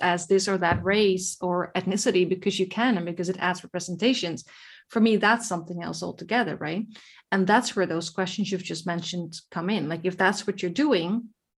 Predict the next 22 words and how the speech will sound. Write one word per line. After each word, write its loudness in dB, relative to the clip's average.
yeah, 2
then 4
of 2
course 2
start 0
asking -2
yourself, -2
"Okay, -2
so -2
why 2
do 0
I 2
want -2
this -8
character -6
to -10
be -6
of -8
this -8
race -8
or -14
ethnicity?" -14